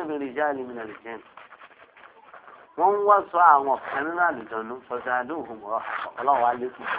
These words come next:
Ẹ pé gbogbo àwọn tó ń sin àlùjànnú náà ni wọ́n máa ń bẹ̀rù jù láyé. Ẹnìkan lòun máa ti tẹ̀lé sí,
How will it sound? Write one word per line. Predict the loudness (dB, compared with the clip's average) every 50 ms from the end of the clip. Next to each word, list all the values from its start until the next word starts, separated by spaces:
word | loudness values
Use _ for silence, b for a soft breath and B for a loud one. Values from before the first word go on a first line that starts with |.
| -8 -10 -10 -10 -10 -10 -14 -18 -20 -20 -20 -20 -20 -20 -20 -20 -20 -20 -20 -20 -20 -20 -20 -20 -18 -4 -2
Ẹ | -2 0
pé | 0 0
gbogbo | -2 -2 -4 0 6 8
àwọn | 8 8 8 6 2
tó | 0 -2
ń | -2 -2
sin | -4 -4 -2
àlùjànnú | -2 -2 -4 -6 -6 -6 -6 -6
náà | -6 -4 -2 -2 -2
ni | -2 0
wọ́n | 0 4 6
máa | 6 4
ń | 4 4
bẹ̀rù | 0 0 0 0 -4
jù | -12 -14 -10
láyé. | -8 -8 -8 -8 -10 -14 -16 -16 -14 -14 -14 -16 -16 -18 -20 -20 -20 -20 -20 -20 -20 -20 -20 -20 -20 -20 -20 -20 _ _ _ _ _ _ _ _ _ _ _ -20 -20 -20 -20 -20 -20 -20 -20 _ -20 -20 -20 -20 -20 -20 -20 -20 _ -20 -20 -20 -20 -20 -20 _ _ -20 -20 -20 -20 _ _ _ _ _ -16 -14 -14 -16 -18 _ -20 -20 -20 -20 _ -20 -20 -14
Ẹnìkan | -4 -4 -2 -2 -2 -4 -4 -4 -2
lòun | -2 -2 0 0
máa | 0 -2
ti | -2 -6
tẹ̀lé | -8 -8 -8 -6 -6 -6 -8 -8
sí, | -8 -12